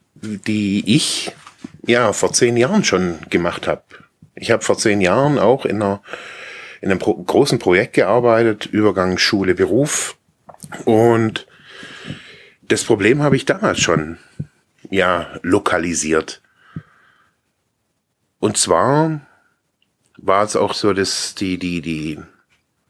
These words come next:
ja, meine Idee der, der Inhalte, das jetzt gar nicht, also es ist ja so ein Workshop, ist eine Stunde. Das muss man sich einfach auch mal so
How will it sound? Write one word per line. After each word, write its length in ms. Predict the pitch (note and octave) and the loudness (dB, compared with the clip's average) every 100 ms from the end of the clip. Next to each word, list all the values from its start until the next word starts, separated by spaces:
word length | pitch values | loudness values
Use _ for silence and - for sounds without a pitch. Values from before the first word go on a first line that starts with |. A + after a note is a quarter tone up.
| _ _ _ _ - | _ _ _ _ -4
ja, 340 | E2+ F2+ F2+ | 0 2 0
meine 240 | E2+ F2 | 0 0
Idee 480 | F2+ E2 D#2+ E2+ C3+ | 0 -2 0 2 4
der, 240 | C3+ G2 - | 4 0 0
der 200 | G2 - | -2 0
Inhalte, 800 | G#2+ C#3 C3+ B2+ C3 C3 C3 - - - - | 0 0 2 0 2 2 2 -4 -20 -16 -8
das 160 | - F2+ | -4 -2
jetzt 180 | F#2+ - | -2 0
gar 200 | F#2 A2 | 0 2
nicht, 160 | B2 | 2
also 160 | F#2+ F#2+ | 0 0
es 200 | - - | -2 -4
ist 240 | - F#2 | -6 -2
ja 100 | G#2+ | 0
so 120 | F#2 F#2 | 0 -2
ein 140 | E2+ | 0
Workshop, 580 | F2 B2+ - A#2+ - _ - - - | 2 2 2 0 -2 _ -20 -20 -8
ist 140 | - | -2
eine 100 | A2 | 0
Stunde. 480 | F#2+ A2+ C3 C3+ C2 - - _ _ - - | 0 2 2 0 -2 -8 -20 _ _ -20 -6
Das 160 | F#2 A#2+ | -2 0
muss 160 | A2+ | 0
man 100 | A2+ | 0
sich 200 | G#2 A#2+ | 0 0
einfach 220 | G2+ A#2+ | 0 2
auch 120 | G#2+ G2 | 2 2
mal 160 | G2 | 0
so 260 | G2 F2+ | 0 0